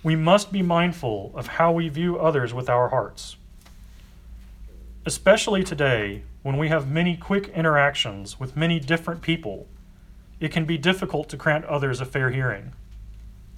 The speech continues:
And the point of the parable is that that hearing is not ours to give. In the parable, we are not the reapers. We are certainly not the master.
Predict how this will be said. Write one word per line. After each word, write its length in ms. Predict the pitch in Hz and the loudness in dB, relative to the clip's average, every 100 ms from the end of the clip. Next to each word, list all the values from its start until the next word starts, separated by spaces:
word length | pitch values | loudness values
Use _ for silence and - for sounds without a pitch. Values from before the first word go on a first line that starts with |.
| - - - - - - - - - - - - - | -18 -18 -18 -20 -20 -18 -20 -20 -20 -20 -20 -20 -10
And 80 | 131 | -6
the 40 | 131 | 0
point 300 | - 185 185 | 4 6 4
of 80 | |
the 80 | 175 | -2
parable 680 | - 185 190 135 120 113 113 - - - - - - - - - - - | 0 4 4 4 0 -2 -6 -14 -20 -20 -20 -20 -20 -20 -20 -20 -16 -4
is 140 | 131 | -2
that 140 | 127 147 | 0 6
that 200 | 147 147 | 6 4
hearing 460 | 185 226 151 120 | 0 2 2 0
is 160 | 139 110 | -4 -2
not 160 | 147 | 0
ours 320 | 143 135 123 - | 0 0 -2 -6
to 80 | |
give. 420 | 117 117 104 - - - - - - - - - - - - - - - - - - - - - - - - - - - | -4 -4 -4 -10 -18 -20 -20 -20 -20 -20 -20 -18 -20 -20 -20 -20 -20 -20 -20 -20 -20 -20 -20 -20 -20 -20 -20 -20 -12 -2
In 120 | 135 | 0
the 80 | 131 | 2
parable, 580 | 143 147 151 180 196 - - | 4 6 4 2 -2 -8 -4
we 140 | 131 | 0
are 100 | 143 | 4
not 180 | 127 127 | 4 2
the 80 | 135 | 0
reapers. 560 | 139 135 113 - - - - - - - - - - - - - - - - - - - - | -2 -2 -8 -12 -16 -18 -20 -20 -20 -20 -20 -20 -20 -20 -20 -20 -20 -20 -20 -20 -20 -16 -4
We 100 | 135 | -2
are 60 | |
certainly 340 | 127 160 214 143 | 4 4 4 2
not 160 | 120 | 0
the 80 | - | 0
master. 460 | 120 135 - - | 0 0 -2 -12